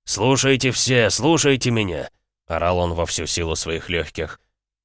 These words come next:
«Что происходит, серьезный Муфас?» — вскричала Миас, шагая по палубе, и толпа детей палубы расступалась перед ней. «Я здесь, супруга корабля, чтобы все узнали, что я сделал со смотрящей палубы Фарис», —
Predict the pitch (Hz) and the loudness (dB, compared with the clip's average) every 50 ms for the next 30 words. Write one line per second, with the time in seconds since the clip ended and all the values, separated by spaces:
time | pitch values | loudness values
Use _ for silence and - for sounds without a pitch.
0 | _ - - - 165 156 - 165 170 160 - - 190 180 135 123 113 - - 131 | _ -8 -4 -2 -2 0 2 2 2 2 2 2 2 2 2 2 2 2 2 2
1 | 127 127 127 113 123 127 131 139 131 - - 135 131 127 123 - - _ _ _ | 2 2 2 2 2 2 2 2 2 2 2 2 2 2 2 -2 -6 _ _ _
2 | _ - - 101 92 85 - 95 87 87 85 85 85 90 95 92 - - 98 87 | _ -6 -4 -4 -4 -2 -2 0 0 0 0 0 0 -2 -2 -2 -2 -2 -4 -2
3 | 82 87 85 82 - 82 - - 98 104 101 95 90 95 - - _ _ _ _ | 0 0 -2 0 -2 -4 -4 -2 -2 0 0 0 -2 -2 -6 -6 _ _ _ _
4 | _ - - - 110 107 - 123 123 113 107 110 98 - 117 110 101 - - 107 | _ -6 0 2 2 2 2 0 -2 0 -2 -4 -4 -2 -4 -4 -4 -4 -2 0
5 | 113 110 107 95 101 101 98 95 - - - - 101 - - 113 113 104 87 - | 0 0 0 0 0 0 0 0 0 -2 -2 -2 -4 -4 -2 -2 0 0 0 -2
6 | - - 92 85 80 78 80 82 82 80 78 - _ _ _ _ _ _ _ _ | -2 -2 -4 -4 -6 -4 -4 -4 -4 -4 -6 -10 _ _ _ _ _ _ _ _
7 | _ _ _ - 78 82 107 113 98 90 90 127 123 107 - - 120 98 - 131 | _ _ _ -6 -2 0 0 0 0 0 0 2 2 2 2 0 0 0 0 0
8 | 123 104 117 110 - 123 117 113 104 120 120 113 98 - - 113 107 113 101 - | 0 0 -2 0 2 2 2 2 2 2 2 2 2 2 0 0 0 0 0 0
9 | - 123 120 113 107 101 113 123 123 117 110 101 - - - 120 113 113 104 90 | 0 2 2 2 0 0 0 0 2 2 0 0 -2 -2 -2 0 0 0 0 -2
10 | 90 101 120 117 117 110 107 104 - 113 104 - 104 104 101 - 117 110 95 - | -2 -2 0 2 2 2 2 2 0 0 0 0 0 0 0 -2 -4 -4 -2 -2
11 | - 104 90 - 113 113 110 101 95 110 - - 110 110 107 92 73 67 - - | -4 -4 -2 0 0 2 2 2 0 -2 -2 0 0 2 2 2 2 -2 -4 -8
12 | - | -8